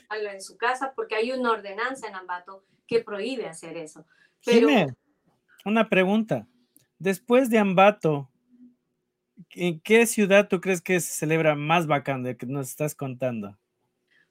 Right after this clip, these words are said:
Speaker 1: Bueno, a mí me gusta mucho el carnaval de Guaranda, así con todo lo salvaje que es, yo
Speaker 2: <laughs>
Speaker 1: creo que, yo creo que de verdad el carnaval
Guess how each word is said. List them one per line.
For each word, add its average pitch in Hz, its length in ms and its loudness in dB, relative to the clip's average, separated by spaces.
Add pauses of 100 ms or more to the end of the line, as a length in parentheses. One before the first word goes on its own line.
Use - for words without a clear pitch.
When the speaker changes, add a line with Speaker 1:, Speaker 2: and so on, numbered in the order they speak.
(100)
Speaker 1:
Bueno, 277 440 0
a 269 120 -2
mí 311 200 -2
me 392 160 -4
gusta 294 300 -8
mucho 262 340 -12
el 262 60 -14
carnaval 196 380 -12
de 196 60 -12
Guaranda, 160 460 -12
así 240 200 -16
con 233 200 -6
todo 254 260 -6
lo 240 100 -6
salvaje 220 560 -8
que 220 360 -10
es, - 220 -16 (120)
yo 196 180 -10
Speaker 2:
<laughs> - 140 -2
Speaker 1:
creo 208 420 8
que, 180 380 0 (300)
yo 311 180 2
creo 330 200 -8
que 160 120 -4
de 247 100 -6
verdad 233 360 -8
el 269 80 -16
carnaval 233 340 -8